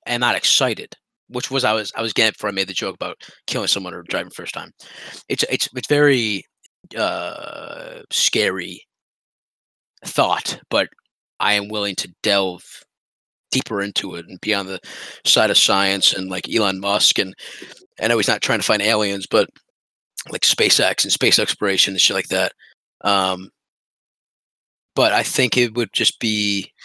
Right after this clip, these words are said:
uh, I think, I think I would feel more safe knowing, like, we, we would never know either way if we are the only ones here or, or they're, like, we're not alone, you know?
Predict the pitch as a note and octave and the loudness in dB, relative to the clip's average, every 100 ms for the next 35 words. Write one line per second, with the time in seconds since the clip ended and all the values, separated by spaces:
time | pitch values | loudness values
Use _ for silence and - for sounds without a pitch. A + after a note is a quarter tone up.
0 | - - - _ _ _ _ _ _ - | -14 -12 -14 _ _ _ _ _ _ 2
1 | G#2+ G#2 G2 F#2+ F#2+ G2+ - _ _ _ | 4 6 6 4 2 -2 -12 _ _ _
2 | _ A2+ D#3 C3+ G#2+ A#2 - C#3 A2 - | _ -2 0 2 0 0 0 0 0 0
3 | - A#2+ A2 G2 - - G#2 A2 - F#2 | -2 -2 -2 -2 2 2 4 2 -2 -8
4 | F#2+ G#2+ A#2+ A2 G2+ - D#3 C#3+ C#3+ C#3 | -6 -6 -4 -2 -2 0 2 4 4 4
5 | C3+ B2 A2 A2+ G#2+ G#2 F#2+ G#2+ G#2+ F#2 | 4 2 2 -2 -2 -6 -4 0 2 0
6 | F#2 F#2+ G#2 G2 F2+ - _ _ - F#2+ | -2 -6 -2 0 -2 -6 _ _ -6 -6
7 | F#2 F#2 F2+ - G2 F2+ F2 F2+ F2 - | -6 -8 -4 -4 -4 -4 -6 -6 -8 -6
8 | F#2+ F2 F2+ F2+ - _ _ - F2+ - | -8 -8 -10 -12 -14 _ _ -16 -14 -10
9 | F2+ F2+ F2+ F2+ F#2 F2 _ - - - | -4 -4 -4 -6 -10 -14 _ -20 -20 -20
10 | - - F#2+ F#2+ | -18 -6 -2 0